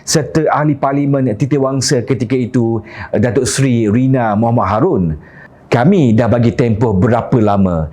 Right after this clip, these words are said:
Tiada siapa wakil rakyat pun jumpa kami. Yang saya sedih, Yang Berhormat Rina pun boleh sokong dengan pemaju. Tanah kami dia sokong pemaju. Saya marah.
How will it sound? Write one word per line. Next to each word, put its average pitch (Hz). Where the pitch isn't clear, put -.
Tiada 170
siapa 185
wakil 135
rakyat 113
pun 135
jumpa 123
kami. 123
Yang 170
saya 202
sedih, 220
Yang 202
Berhormat 185
Rina 143
pun 113
boleh 127
sokong 127
dengan 113
pemaju. 107
Tanah 127
kami 139
dia 123
sokong 202
pemaju. 120
Saya 269
marah. 277